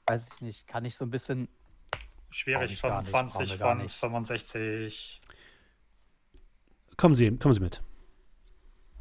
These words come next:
Speaker 3: Steht auf, nimmt einen Schlüsselbund, äh, von einem der Haken, die bei ihm am Schreibtisch hängen,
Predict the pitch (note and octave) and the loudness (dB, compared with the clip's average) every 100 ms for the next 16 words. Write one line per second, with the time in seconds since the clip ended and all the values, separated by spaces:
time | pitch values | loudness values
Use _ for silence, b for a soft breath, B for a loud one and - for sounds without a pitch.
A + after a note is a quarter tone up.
0 | - - - - - - - - - B | -18 -18 -16 -16 -16 -18 -20 -20 -20 B
1 | B B - A#2 F3 A#3+ - - B B | B B 2 10 10 10 6 -16 B B
2 | B B B - B2+ C3 A#2+ A2 G#2+ G#2 | B B B 8 8 8 8 8 6 4
3 | G2+ G2+ - B2+ C#3+ G3 D#3 C#3+ D3 D3+ | 6 4 4 6 6 8 6 8 4 4
4 | - - C#3 A#2+ A2+ - A2 A2+ G#2 G#2 | -2 -2 2 4 4 2 0 2 2 2
5 | G2+ G2 G2 F2+ F2 F2 F2+ - - - | 2 0 0 0 0 -2 -4 -8 -20 -20
6 | - - A#2+ D3 C#3+ B2+ A#2+ A#2 A2+ G2+ | -2 6 6 6 0 2 2 2 2 0
7 | F#2+ - F#3+ - D#3 D3 D3 | -2 0 2 2 4 4 2